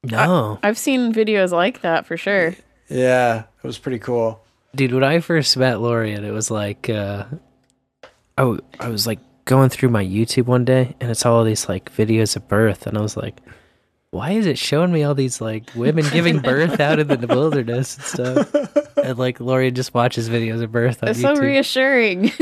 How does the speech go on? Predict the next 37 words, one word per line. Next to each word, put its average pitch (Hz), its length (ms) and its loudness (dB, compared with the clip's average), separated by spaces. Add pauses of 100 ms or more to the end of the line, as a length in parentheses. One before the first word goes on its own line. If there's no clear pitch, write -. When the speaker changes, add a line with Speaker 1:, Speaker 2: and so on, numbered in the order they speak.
(1160)
Speaker 2:
<laughs> - 0 - (320)
Speaker 1:
And 120 100 -6
then 110 80 -2
she 117 140 -4
was 110 140 -4
like, 104 180 -8 (100)
"I 131 80 2
wanna 139 240 2
have 127 140 -4
a 123 80 0
home 127 240 2
birth." 120 280 -2 (140)
I 139 140 -2
don't 131 100 2
know. 120 140 0
She - 160 -6
was, 123 180 -4
like, 117 300 -4 (420)
eighteen. 120 540 2
I 110 80 -2
was 107 180 -6
twenty-one 107 540 -4
at 110 80 -6
the 110 80 -6
time. 110 340 -4 (100)
I 117 60 -4
was 110 80 0
like, 110 160 -4
"All 202 100 2
Speaker 3:
Oh, - 100 2
Speaker 1:
right, - 60 -4
Speaker 3:
damn. 120 440 0
Speaker 1:
I'm 170 120 2
down." 147 280 0
Speaker 3:
Uh, - 160 -8
Speaker 2:
Oh, 196 220 2
yeah. 170 440 -2